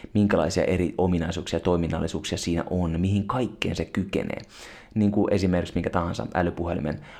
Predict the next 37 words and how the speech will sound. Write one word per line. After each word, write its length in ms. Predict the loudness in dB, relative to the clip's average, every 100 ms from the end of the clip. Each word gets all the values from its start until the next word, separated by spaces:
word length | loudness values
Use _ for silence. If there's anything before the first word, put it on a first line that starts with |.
| -4
luojan. 360 | 0 2 0 -2
Se 60 |
on, 80 | -6 -6
se 120 | -4
tietää 260 | -2 -2
tarkalleen, 540 | -2 -2 -2 -2 -2 -2
että 120 | -2
mihin 420 | -4 -4 -2 -4 0
kaikkeen 440 | 0 0 -2 -4
se 60 | -4
pystyy, 460 | -4 -6 -4 -2
mitä 200 | 0 0
sillä 220 | 0 -2
voi 120 | -2 -2
tehdä 320 | 0 0 -2
ja 100 | -2
mihin, 360 | -2 -2 -6 -2
mihin, 340 | -2 0 -2
se, 320 | 0 0 -2 -4 -6 -2 -2
mihin 260 | 0 0 0
sitä 140 | 0
on 60 | 2
mahdollista 380 | 2 0 -2 -2
kehittää. 560 | -2 -2 -6 -6 -6 -6 -12 -16 -16 -8
Siinä 160 | -6
on 60 | -6
tarkka 500 | -2 -2 -2 -2 -2
ja 80 | -2
yksityiskohtainen 1040 | -6 -8 -6 -6 -6 -2 -4 -4 -6 -6 -4
tietoisuus 560 | -2 -2 -2 -8 -8
siitä, 280 | -4 -4 -4 -6
minkälainen 840 | -2 0 0 -2 -4 -4 -2 -2 -2
potentiaali 720 | -4 -4 -6 -2 0 0 -4 -10 -20 -16
sillä 680 | -12 -6 -2 0 0 -2 -4 -6
puhelimella 480 | -2 0 -2 -4 -6
tässä 260 | -6 -4
esimerkissä 540 | -4 -4 -4 -6 -8